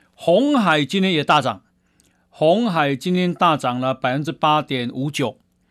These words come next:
涨了九，涨到九十九块九，快要破一百块了。大立光今天涨了百分之四点八五，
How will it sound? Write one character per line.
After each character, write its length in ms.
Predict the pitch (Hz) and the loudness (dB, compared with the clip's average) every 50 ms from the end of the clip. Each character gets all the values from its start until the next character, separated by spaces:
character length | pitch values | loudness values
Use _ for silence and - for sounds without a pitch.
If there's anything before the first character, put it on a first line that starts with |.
| _ _ _ _ _ | _ _ _ _ _
涨 240 | - 147 139 135 135 | -2 0 0 0 2
了 160 | 139 147 147 | 0 0 -2
九， 640 | - _ - - 160 151 143 135 131 127 131 139 - - - | -4 _ -8 -4 -2 0 0 0 0 -2 -4 -6 -8 -6 -2
涨 260 | - 139 139 135 131 | 0 0 0 0 0
到 240 | - 202 180 170 156 | 2 4 4 4 2
九 300 | 147 - 160 147 127 120 | -2 -4 -4 -4 -4 -6
十 160 | - 160 147 | -6 -10 -8
九 160 | 135 139 123 | -8 -8 -8
块 160 | - 151 143 | -6 -6 -6
九， 320 | 123 - 123 113 - - _ | -6 -8 -10 -14 -16 -18 _
快 140 | _ - 160 | _ 0 2
要 80 | 160 156 | 2 2
破 220 | 147 - 165 165 | 0 -2 -6 -6
一 40 | 151 | -4
百 140 | - 135 117 | -4 -6 -6
块 160 | - - 135 | -4 -2 -2
了。 160 | 120 110 - - _ _ _ _ _ _ _ _ _ _ _ _ _ _ _ _ _ _ _ _ _ _ _ _ _ _ _ _ _ _ _ _ _ _ _ _ _ _ _ _ _ _ _ _ _ _ | -2 -4 -6 -12 _ _ _ _ _ _ _ _ _ _ _ _ _ _ _ _ _ _ _ _ _ _ _ _ _ _ _ _ _ _ _ _ _ _ _ _ _ _ _ _ _ _ _ _ _ _
大 160 | - 277 262 | 2 4 4
立 140 | 247 262 240 | 6 4 4
光 180 | 214 240 233 220 | 4 4 4 4
今 80 | 226 | 4
天 140 | 202 214 196 | 2 2 2
涨 160 | 180 151 131 | 2 0 0
了 80 | 139 135 | 0 0
百 120 | - 135 | 0 0
分 80 | 139 151 | 0 0
之 60 | 165 | -2
四 200 | 151 - 190 170 | -4 -4 -4 -2
点 160 | 143 135 123 | -2 -2 -2
八 200 | 117 151 139 139 | 0 0 0 0
五， 180 | 131 113 - | 0 -2 -6